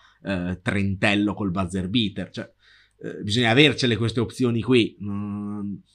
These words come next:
non vedo, per esempio, ai Lakers tanti giocatori che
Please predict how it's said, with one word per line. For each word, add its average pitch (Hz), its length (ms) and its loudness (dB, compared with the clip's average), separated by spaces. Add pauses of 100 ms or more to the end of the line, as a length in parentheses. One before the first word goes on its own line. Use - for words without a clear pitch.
non 117 300 -2
vedo, 120 460 2
per 117 180 -4
esempio, 110 500 -2
ai 110 220 0
Lakers 113 420 -4
tanti 104 260 -2
giocatori 101 600 -4
che 90 240 -8